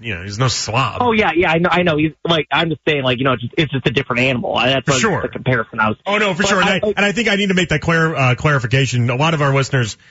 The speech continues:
Speaker 1: might not know you're talking about Kyle McCord and Marvin Harrison Junior playing at the same high
Speaker 2: Yeah.
Speaker 1: school. Yeah.
Speaker 2: Yeah, but, like, I, I feel like if, if you're Kyle McCord, you've been there for this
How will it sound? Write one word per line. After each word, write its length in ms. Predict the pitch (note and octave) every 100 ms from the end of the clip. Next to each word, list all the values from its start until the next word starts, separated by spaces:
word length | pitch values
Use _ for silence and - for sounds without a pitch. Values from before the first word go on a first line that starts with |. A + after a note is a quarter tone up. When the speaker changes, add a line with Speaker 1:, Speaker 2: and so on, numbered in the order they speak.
| _ _ -
Speaker 1:
might 380 | C3+ E3+ F3
not 240 | F3 D#3 D3+
know 360 | D#3+ D#3 D#3+
you're 140 | D#3 D3
talking 260 | E3+ C#3+
about 120 | D3+ -
Kyle 240 | D#3+ D3
McCord 320 | C#3 D3+ D3
and 80 | C3
Marvin 220 | C3+ B2+
Harrison 340 | B2+ C3 B2+ A#2+
Junior 260 | B2+ A#2 - _ _
playing 180 | F3+ E3+
at 80 | D3
the 40 |
same 160 | C#3 B2+
high 120 | A#2+
Speaker 2:
Yeah. 220 | - A#2
Speaker 1:
school. 120 | - _ -
Yeah. 160 | A#2+ - _ _ _ _ _ _ _
Speaker 2:
Yeah, 200 | - G3+ E3+
but, 200 | G#3+ A#3
like, 160 | A3+ G3+
I, 100 | G#3
I 100 | G3+
feel 140 | - C4
like 180 | B3+ - _ _ _ _ -
if, 160 | F#3+ E3+
if 120 | F3 D3+ -
you're 220 | F3 G#3+
Kyle 260 | A#3 A#3
McCord, 440 | A3 - C#3+ C#3+ D#3
you've 160 | D3 C3+
been 160 | D#3
there 160 | E3 E3
for 120 | D3
this 180 | C3+